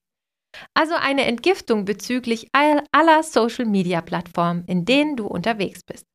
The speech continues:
Kein Facebook, kein Instagram, kein Twitter, kein Snapchat und alles,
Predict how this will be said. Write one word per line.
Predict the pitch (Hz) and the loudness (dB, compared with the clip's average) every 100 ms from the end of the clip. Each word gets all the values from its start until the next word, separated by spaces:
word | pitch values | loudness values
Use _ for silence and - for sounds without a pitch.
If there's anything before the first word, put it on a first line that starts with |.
| _ _ _ _ | _ _ _ _
Kein | 175 170 | -10 -8
Facebook, | - 311 320 - 311 302 - - | 2 4 4 2 -2 -2 -20 -18
kein | - - | -16 -2
Instagram, | 262 277 254 247 214 208 226 _ | -2 0 -2 -2 -2 -4 -8 _
kein | - 185 | -16 -12
Twitter, | - 233 240 233 233 _ _ - - | -2 -2 2 0 -2 _ _ -20 -10
kein | - 185 | -4 -4
Snapchat | - 214 240 - - 226 - | -2 0 0 -2 -2 0 0
und | 175 - | -8 0
alles, | 202 220 226 | 0 2 -2